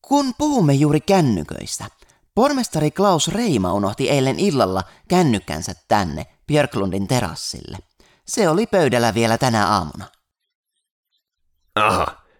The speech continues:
Speaker 2: kiitoksia.
Speaker 1: Olkaa hyvä.
Speaker 2: Äh, Henrik, yritän juuri muodostaa kokonaiskuvan Björklundista.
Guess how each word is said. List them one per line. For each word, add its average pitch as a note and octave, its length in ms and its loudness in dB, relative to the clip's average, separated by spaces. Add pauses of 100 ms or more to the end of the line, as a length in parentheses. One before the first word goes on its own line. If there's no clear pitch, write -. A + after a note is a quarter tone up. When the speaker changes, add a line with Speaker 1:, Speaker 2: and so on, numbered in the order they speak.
(120)
Speaker 2:
kiitoksia. - 540 -2 (720)
Speaker 1:
Olkaa C#3 440 2
hyvä. G2+ 280 -8
Speaker 2:
Äh, - 1300 -6
Henrik, A2+ 340 0 (580)
yritän B2 280 4
juuri B2 180 6
muodostaa A2+ 440 4
kokonaiskuvan F#2+ 680 0
Björklundista. E2 760 -2